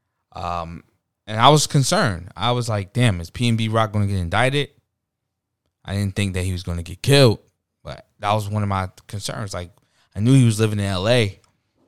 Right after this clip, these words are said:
It's just sad, man. It's just so sad because all over the streets is getting like that.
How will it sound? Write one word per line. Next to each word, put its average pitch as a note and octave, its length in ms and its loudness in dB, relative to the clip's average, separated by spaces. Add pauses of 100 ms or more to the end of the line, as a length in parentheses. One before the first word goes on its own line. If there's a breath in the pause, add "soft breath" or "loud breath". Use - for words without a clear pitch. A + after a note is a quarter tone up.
(380)
It's G2+ 120 -8
just A2 220 2
sad, G2 380 0
man. E2+ 300 -10
It's F#2 120 -6
just G#2+ 180 -2
so A2 140 0
sad G#2 300 -2
because F#2 400 -6 (240)
all A#2+ 460 6
over F2+ 380 -2 (580)
the F#2 100 -6
streets A#2 400 0
is F#2+ 80 -4
getting F2+ 260 -4
like E2+ 220 -12
that. E2+ 240 -16